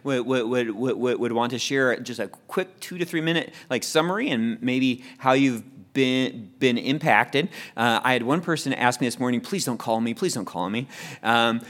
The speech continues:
so I told them I wasn't going to, and I've even left out the name of who. So that was amazing restraint right there. Um, but Josh is gonna share on the, uh, first chapter. So, so, so, com-, so coming up, Josh, and no one's, uh,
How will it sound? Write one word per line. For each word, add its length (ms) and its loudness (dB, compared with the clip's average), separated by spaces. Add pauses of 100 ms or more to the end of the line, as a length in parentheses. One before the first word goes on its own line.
(160)
so 280 6
I 120 6
told 320 4
them 240 6
I 180 6
wasn't 340 2
going 340 4
to, 340 -6
and 100 -4
I've 100 -2
even 220 4
left 180 2
out 380 6
the 100 4
name 240 6
of 120 2
who. 260 -2
So 400 -2
that 140 4
was 160 -6
amazing 400 -2
restraint 320 -4
right 120 -4
there. 200 0 (360)
Um, 460 8 (180)
but 200 10
Josh 260 12
is 120 2
gonna 180 6
share 360 6
on 200 4
the, 160 4
uh, 40 6
first 360 -2
chapter. 560 4
So, 160 2
so, 220 2
so, 180 -2
com-, 320 -6
so 100 -2
coming 160 0
up, 200 0
Josh, 320 4
and 120 2
no 80 4
one's, 160 2
uh, 160 -4